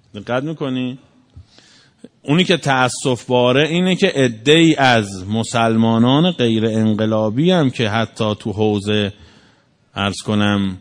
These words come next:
نیرو و عالم دارن، اونا هم این حرفو می‌زنن که امام حسین یک فراریه، نه یک قیامی. وقتی شما بگی فرار کرده، دیگه تمام این حرفا تمام می‌شه.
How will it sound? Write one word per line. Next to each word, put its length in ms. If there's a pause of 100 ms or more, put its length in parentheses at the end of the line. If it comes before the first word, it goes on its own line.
(120)
نیرو 540
و 60
عالم 640
دارن، 420
اونا 340
هم 80
این 100
حرفو 280
می‌زنن 500 (380)
که 120
امام 420
حسین 360
یک 200
فراریه، 1040 (280)
نه 160
یک 280 (100)
قیامی. 640 (2000)
وقتی 220
شما 200
بگی 220
فرار 540
کرده، 640
دیگه 240
تمام 380
این 160
حرفا 340
تمام 380
می‌شه. 280